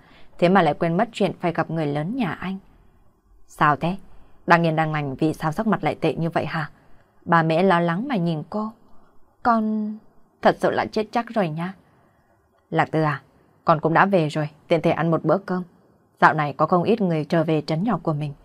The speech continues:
con có thể cân nhắc đến bọn họ mà thử xem." Mẹ Mễ bắt đầu trăm phương nghìn kế mà sắp đặt mai mối. Mễ Lạc Tư nghiêm mặt, ánh mắt bất lực nhìn thấy mẹ mình.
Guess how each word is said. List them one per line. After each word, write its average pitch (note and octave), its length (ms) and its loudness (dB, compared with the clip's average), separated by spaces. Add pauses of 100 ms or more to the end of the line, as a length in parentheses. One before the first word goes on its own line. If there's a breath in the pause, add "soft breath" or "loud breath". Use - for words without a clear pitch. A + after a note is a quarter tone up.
(320 soft breath)
con E3 140 4
có F3 80 2
thể F#3 120 6
cân D#3 200 0
nhắc F3+ 140 -2 (220)
đến E3+ 200 0
bọn G3+ 140 0
họ E3+ 140 0
mà D#3+ 140 0
thử D#3+ 180 0
xem." E3+ 520 -2 (960)
Mẹ E3 220 2
Mễ D#3 180 2
bắt G#3 180 0
đầu D#3 200 2
trăm E3+ 260 0
phương F3 260 0
nghìn E3+ 200 0
kế E3+ 200 0
mà C#4 280 -2
sắp D#4+ 140 -4
đặt - 180 -2
mai C4 220 -2
mối. A3+ 380 -2 (560 soft breath)
Mễ E3+ 180 4
Lạc G3+ 200 4
Tư F3 120 4
nghiêm F3 340 2
mặt, D#3+ 120 -4 (360 loud breath)
ánh F#3+ 180 2
mắt D4 140 -4
bất D#4+ 200 -2
lực G3+ 160 0
nhìn F3 260 0
thấy F#3 160 -4
mẹ C#4+ 240 -6
mình. E3+ 240 -2